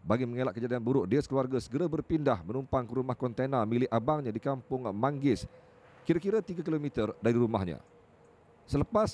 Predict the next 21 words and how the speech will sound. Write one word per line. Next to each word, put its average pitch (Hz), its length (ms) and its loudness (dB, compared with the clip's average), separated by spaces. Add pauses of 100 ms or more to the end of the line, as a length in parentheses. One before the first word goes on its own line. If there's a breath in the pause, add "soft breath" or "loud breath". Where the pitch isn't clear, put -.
rumah 151 240 -4
kontena 143 400 0
turut 139 160 -2
dinaki 131 320 -2
air, 117 360 2
dia 123 120 -2
terpaksa 123 400 -4
berpindah 160 480 2
pula 139 400 0
ke - 80 -8
Pusat 151 160 0
Pemindahan 156 280 0
Sementara 139 360 -2
atau 123 120 -4
P 131 120 -6
P - 160 0
S, 135 240 2
Sekolah 135 280 0
Melaka 131 200 -8
Kebangsaan 123 480 -4
atau 117 160 -2